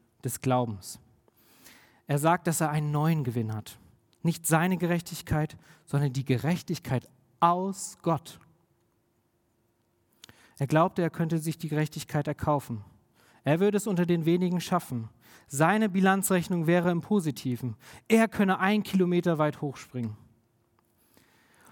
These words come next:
Doch Jesus zeigte ihm auf dem Weg nach Damaskus, dass seine Bilanz niemals im Positiven war.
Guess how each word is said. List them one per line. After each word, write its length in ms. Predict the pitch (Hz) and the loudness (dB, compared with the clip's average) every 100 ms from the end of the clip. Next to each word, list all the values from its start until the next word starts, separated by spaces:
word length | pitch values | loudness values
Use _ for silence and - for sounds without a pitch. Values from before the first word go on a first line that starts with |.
| _ _ - | _ _ -8
Doch 160 | 127 | -8
Jesus 520 | - - 170 160 131 - | -6 -2 0 0 -6 -8
zeigte 440 | - 131 - 135 | -4 -2 -4 -8
ihm 100 | 127 | -10
auf 140 | 127 | -10
dem 180 | - 120 | -8 -6
Weg 200 | 123 120 | -4 -6
nach 160 | 123 - | -8 -8
Damaskus, 760 | 113 117 113 - 127 - - _ _ _ _ _ | -8 -8 -10 -14 -18 -18 -18 _ _ _ _ _
dass 180 | - 131 | -6 -2
seine 240 | 143 135 120 | -2 -2 -2
Bilanz 540 | 127 127 127 - - _ 151 | 0 0 0 -6 -12 _ -4
niemals 1300 | 151 160 165 170 170 160 120 120 123 123 123 - | -2 0 0 0 -2 -4 -4 -2 0 -2 -4 -8
im 200 | - 113 | -12 -12
Positiven 920 | 113 139 131 113 120 - 113 110 110 104 | -10 -6 -6 -6 -12 -10 -10 -8 -10 -8
war. 220 | 104 | -8